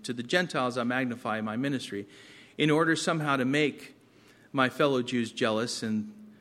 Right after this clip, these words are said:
thus save some of them. For if their rejection means the reconciliation of the world, what will their acceptance mean but life from the dead? If the dough offered as first fruits is holy, so is the whole lump. And if the root is holy, so are the branches."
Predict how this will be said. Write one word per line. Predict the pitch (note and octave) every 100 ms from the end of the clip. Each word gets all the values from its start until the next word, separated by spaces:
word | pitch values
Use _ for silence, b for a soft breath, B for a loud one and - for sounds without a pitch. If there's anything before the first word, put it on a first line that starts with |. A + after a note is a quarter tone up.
| B B -
thus | B2 A2+
save | B2 A#2+
some | - F3+
of | D3+
them. | A#2 F2+ F#2+ - - -
For | C#3 E3
if | F3+
their | F#3 D#3
rejection | - D#3 E3 D#3+ - D3
means | C#3+ D3 C3
the | B2+
reconciliation | C#3 D3+ D3 D3+ C3+ C3+ C3 C3
of | A2+
the | A2+
world, | E3 F3 C3 C3+ B B B B B
what | F#3 G3+
will | F3+
their | D#3 C3
acceptance | A#2+ - G3+ G#3+ C3+ A#2+ - - - - -
mean | C#3 B2+ A#2+ C#3+ D3+ - - _
but | C3+ C3+
life | A2+ B2 C3 B2 - -
from | - B2
the | A#2
dead? | A#2 C#3+ G2+ - - b b b b b b b
If | - B2
the | B2+
dough | D3 D3
offered | C3 D3+ D3+ D#3 C#3+
as | A2 B2
first | - C3+ -
fruits | C#3+ C#3+
is | C3 A2+
holy, | C#3+ D3+ D#3
so | D3+ B2
is | A#2+ A#2
the | G#2+
whole | B2+ C3+
lump. | D3+ - -
And | G2+ A#2+
if | A#2 -
the | A#2+
root | C3+ D3+ D#3
is | C#3+ B2
holy, | B2 C3 D3
so | D#3 - A#2 E2
are | A2
the | A2
branches." | A#2 C#3+ F#3 - - - -